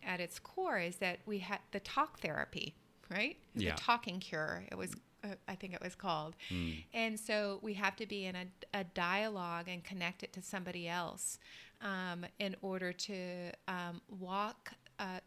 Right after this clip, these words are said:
Speaker 1: to manage, to survive, and to walk ourselves out of, uh,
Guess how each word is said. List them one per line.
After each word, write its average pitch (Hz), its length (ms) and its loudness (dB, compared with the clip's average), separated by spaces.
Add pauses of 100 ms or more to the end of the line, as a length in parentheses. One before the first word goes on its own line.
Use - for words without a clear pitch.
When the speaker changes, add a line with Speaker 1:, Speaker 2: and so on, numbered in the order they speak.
(100)
Speaker 1:
to 196 240 -2
manage, 208 760 0
to 175 120 -4
survive, 180 720 4
and 175 140 -4
to 190 120 -2
walk 175 380 0
ourselves 170 520 -2
out 208 380 2
of, 175 180 -2 (280)
uh, 180 320 -2